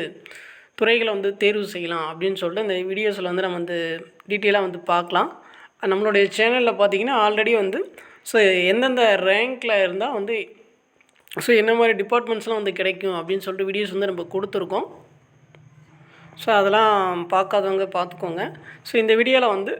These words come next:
so, எதை பேஸ் பண்ணி வந்து நம்ம வந்து டிபார்ட்மெண்ட் வந்து சூஸ் பண்ணலாம் அப்படின்னு சொல்லிட்டு ஒரு overall-ஆ வந்து once வந்து நம்ம பார்த்துருவோம். So, நம்மளுடைய சேனலை வந்து சப்ஸ்கிரைப் பண்ணாதவங்க சப்ஸ்கிரைப் பண்ணி வச்சுக்கோங்க.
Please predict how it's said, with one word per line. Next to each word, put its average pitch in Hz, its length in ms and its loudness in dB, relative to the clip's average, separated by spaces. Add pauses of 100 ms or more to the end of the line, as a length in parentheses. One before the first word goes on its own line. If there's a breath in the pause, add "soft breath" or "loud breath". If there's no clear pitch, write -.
(140)
so, - 200 -6
எதை 220 220 6
பேஸ் 247 280 2
பண்ணி 247 180 0
வந்து 220 180 2
நம்ம 208 140 0
வந்து 196 180 -4
டிபார்ட்மெண்ட் 202 460 -2
வந்து 185 180 -4
சூஸ் 214 240 -6
பண்ணலாம் 170 440 -4
அப்படின்னு 190 340 -2
சொல்லிட்டு 180 260 -4
ஒரு 196 180 -2 (360)
overall-ஆ 208 380 0
வந்து 190 200 -2
once 180 220 -6
வந்து 180 180 -6
நம்ம 170 200 -6
பார்த்துருவோம். 175 540 -6 (1500 loud breath)
So, - 140 -14
நம்மளுடைய 226 460 4
சேனலை 240 340 2
வந்து 220 200 0
சப்ஸ்கிரைப் 226 400 -4
பண்ணாதவங்க 196 440 -2
சப்ஸ்கிரைப் 202 400 -6
பண்ணி 180 140 -4
வச்சுக்கோங்க. 175 440 -2